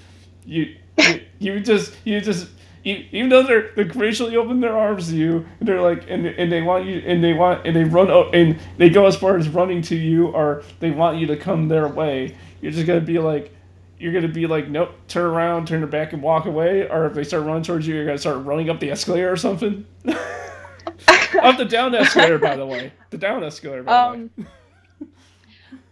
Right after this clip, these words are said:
Speaker 2: even though I'm like, okay, I won't be so far as just to, like,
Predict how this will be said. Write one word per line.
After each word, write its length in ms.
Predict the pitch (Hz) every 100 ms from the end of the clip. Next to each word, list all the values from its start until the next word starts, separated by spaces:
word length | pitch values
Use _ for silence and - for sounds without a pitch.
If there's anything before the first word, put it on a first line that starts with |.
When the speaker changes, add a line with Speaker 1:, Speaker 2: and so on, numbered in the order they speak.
| _ _ _ _ _ _
Speaker 2:
even 520 | 262 277 330 370 339
though 280 | 233 226 226
I'm 260 | 196 202 208
like, 360 | 190 170 147 _ _ _ _ _ _ -
okay, 260 | 202 185 - _ _ _
I 120 | 233
won't 280 | 247 277 262
be 180 | 262 262
so 260 | - 220
far 280 | 226 196 208
as 200 | 208 208
just 360 | - 190 - -
to, 100 | 202
like, 260 | 185 160